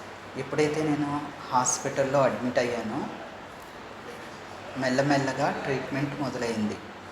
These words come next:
మొదట్లో డాక్టర్స్ నిమోనియా అనుకుని ట్రీట్మెంట్ స్టార్ట్ చేశారు. అయితే ఒకసారి డాక్టర్ చెప్పారు,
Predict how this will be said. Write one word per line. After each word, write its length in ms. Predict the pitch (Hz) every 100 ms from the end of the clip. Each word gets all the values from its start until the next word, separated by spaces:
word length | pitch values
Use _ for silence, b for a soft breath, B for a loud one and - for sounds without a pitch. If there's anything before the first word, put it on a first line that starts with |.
| - - - - - - - - - - - - - - - - - - 135
మొదట్లో 680 | 127 151 151 156 135 147 131
డాక్టర్స్ 600 | 117 - 151 135 - 127
నిమోనియా 960 | 123 160 147 127 135 139 143 139 143
అనుకుని 520 | 143 127 - 120 120 190 - - - -
ట్రీట్మెంట్ 500 | 143 131 - 147 147
స్టార్ట్ 460 | 147 - 123 - -
చేశారు. 560 | 117 - 131 110 110 - - - - - - - - - - - - 143 139 147 - - - - - - - - - -
అయితే 200 | 151 160
ఒకసారి 520 | 147 127 - 139 156 151
డాక్టర్ 580 | 131 127 - 151 143 139
చెప్పారు, 580 | - 131 131 165 208